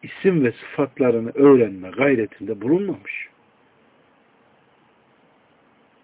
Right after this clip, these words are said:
Acaba bu kafirle arasındaki fark ne?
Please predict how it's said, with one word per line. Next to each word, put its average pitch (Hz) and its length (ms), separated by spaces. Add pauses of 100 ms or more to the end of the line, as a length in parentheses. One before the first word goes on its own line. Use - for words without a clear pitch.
(1160)
Acaba 170 580
bu 139 260 (2250)
kafirle 143 680 (1160)
arasındaki 123 840
fark 127 460
ne? 110 200